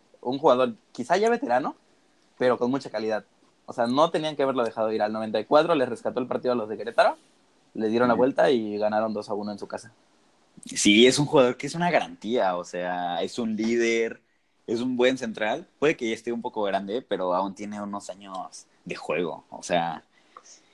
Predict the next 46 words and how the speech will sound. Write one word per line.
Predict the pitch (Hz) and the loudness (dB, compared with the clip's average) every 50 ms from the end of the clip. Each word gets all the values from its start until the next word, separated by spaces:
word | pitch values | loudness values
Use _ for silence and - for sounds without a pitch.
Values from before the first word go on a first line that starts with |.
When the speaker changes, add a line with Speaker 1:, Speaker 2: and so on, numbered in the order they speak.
| _ _ - | _ _ 0
Speaker 2:
Chivas | - 123 127 135 139 127 | 4 6 6 6 6 6
no, | 135 131 131 135 | 4 2 0 0
no | 113 120 127 127 127 127 123 123 120 120 | -2 -2 -2 -2 -2 0 -2 -4 -4 -4
puede | - 127 123 123 | -4 -2 0 0
dejar | 113 98 - - 107 107 107 107 - _ _ _ _ _ _ _ _ | 0 -2 -4 -4 -4 -4 -4 -6 -10 _ _ _ _ _ _ _ _
ir | - 127 123 117 | -4 0 2 2
a | 120 117 | 2 2
ese, | 110 107 - 120 120 - | 0 -2 -6 -8 -8 -6
ese | 120 113 117 117 | -6 -6 -8 -8
tipo | - 123 - - 117 | -12 -8 -4 0 2
de | 101 | 6
Speaker 1:
A | 110 131 | 6 6
ese | 139 90 | 6 6
Speaker 2:
jugadores. | 85 92 101 104 - | 4 4 4 4 6
Speaker 1:
tipo | - 151 | 6 4
de | 139 | 4
jugadores, | 127 127 120 120 120 120 120 117 | 6 6 6 8 6 6 4 0
sí. | - 151 156 123 | -2 -2 -2 2
Ya | 139 156 165 165 | 4 6 6 6
dejó | 160 151 - 165 | 6 4 4 4
ir | 160 156 | 6 6
a | 147 | 4
Speaker 2:
Sí. | - | 4
Speaker 1:
Salcedo | - 123 123 123 - 175 180 175 202 208 185 | 4 0 0 0 0 0 2 2 2 0 0
el | 135 120 117 113 113 113 113 110 107 110 107 101 - _ _ _ _ _ _ _ _ _ | -2 -2 -4 -6 -8 -8 -8 -8 -8 -10 -10 -12 -14 _ _ _ _ _ _ _ _ _
torneo | - 120 123 139 143 135 | -2 0 2 2 2 2
pasado | 156 135 - 143 139 147 165 151 156 139 - - - _ _ _ _ _ _ _ _ _ _ | 2 2 4 4 2 2 0 -4 -8 -12 -18 -18 -20 _ _ _ _ _ _ _ _ _ _
y | - 113 113 | -10 -6 -4
ahora | 110 113 117 127 127 - | -2 0 2 2 2 0
Pereira, | 120 113 113 113 127 135 175 190 | 0 -4 -2 -2 0 0 0 0
bueno, | 147 131 120 113 110 107 | -2 -4 -6 -6 -4 -6
ahora | 107 104 107 110 113 117 117 110 107 107 107 110 - _ _ _ - | -6 -4 -6 -6 -4 -4 -4 -4 -6 -8 -12 -16 -20 _ _ _ -16
en, | 107 104 104 | -14 -14 -14
en | - 107 110 | -12 -10 -10
ese | 113 - 139 123 | -10 -8 -4 -2
torneo, | 120 107 113 127 147 147 | -2 0 2 4 4 4
o | |
sea, | - 127 110 | 2 0 -2
como | - 123 117 156 - | 0 0 0 0 0
que | - 113 110 107 107 104 101 - _ _ _ _ _ _ _ _ _ _ _ - | 0 0 2 2 0 -2 -4 -6 _ _ _ _ _ _ _ _ _ _ _ -4
está | - - 156 | 2 4 4
deshaciendo | 170 165 135 - 147 139 147 156 | 4 4 2 2 0 2 2 4
de | 135 120 117 | 2 2 2
las, | 110 110 110 110 107 - _ | 2 2 0 0 -2 -6 _
de | 104 113 | -8 -4
los | 110 113 110 - - - - | -4 -4 -4 -6 -8 -16 -20